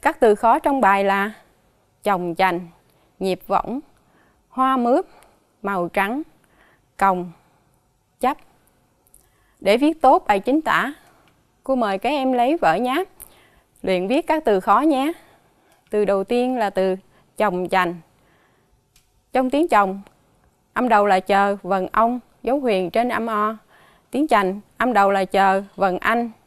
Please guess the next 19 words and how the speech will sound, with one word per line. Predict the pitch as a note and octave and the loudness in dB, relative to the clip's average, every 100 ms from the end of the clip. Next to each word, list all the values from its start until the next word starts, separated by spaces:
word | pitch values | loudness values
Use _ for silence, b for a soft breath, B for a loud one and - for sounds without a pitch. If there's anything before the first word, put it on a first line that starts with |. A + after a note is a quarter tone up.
| _ - | _ -6
dấu | G#3+ | -2
huyền | C#4 A#3 F3+ | 0 0 0
trên | E3+ A3+ | 0 -2
âm | A#3 G#3+ | -2 -4
a. | A3 G#3 G#3+ A3+ b b b b | -2 -2 -2 -6 b b b b
Chồng | - G#3+ | 0 0
chành | A3 A3+ A3 | 2 2 2
có | A3 D#4+ | 0 0
nghĩa | B3+ F#3 | 2 2
là | C#4+ A#3+ G#3 G#3 _ _ | 0 -2 -4 -8 _ _
nghiêng | - C4 C4 | -2 2 4
qua | C4 C4 | 4 4
nghiêng | B3+ B3+ | 2 2
lại, | G#3+ - - _ | 0 0 -4 _
không | - A#3+ | -6 -4
giữ | A#3+ D#3+ | -2 -2
được | A3+ A3 - | 0 -2 -2
thăng | A#3 A3 | -8 -2
bằng. | G#3 E3+ | -2 -2